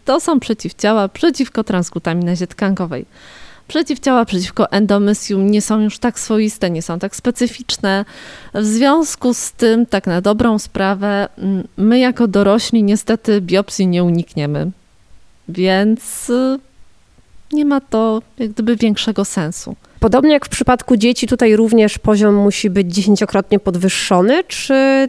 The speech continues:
Speaker 2: tylko nieznacznie?
Speaker 1: Może być już nieznacznie podwyższony i to już powinno nam zapalić takie światełko w głowie, że to może jednak celiakia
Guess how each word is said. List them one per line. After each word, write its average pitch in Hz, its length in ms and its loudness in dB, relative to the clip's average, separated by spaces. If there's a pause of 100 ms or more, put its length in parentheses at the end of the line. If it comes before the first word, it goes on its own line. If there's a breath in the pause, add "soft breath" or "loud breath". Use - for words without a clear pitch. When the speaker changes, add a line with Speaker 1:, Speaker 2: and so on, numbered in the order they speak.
Speaker 2:
tylko 254 260 0
nieznacznie? 180 640 2
Speaker 1:
Może 214 360 2
być 185 180 -2
już 190 180 -4
nieznacznie 196 560 0
podwyższony 196 680 -2
i 180 60 -2
to 190 140 0
już 185 180 -2
powinno 190 420 2
nam 180 180 0
zapalić 185 520 -2
takie 170 560 -4 (100)
światełko 196 580 0
w 175 80 -6
głowie, 180 400 2
że 175 120 -8
to - 160 0
może 202 260 2
jednak 196 340 -2
celiakia 208 680 -2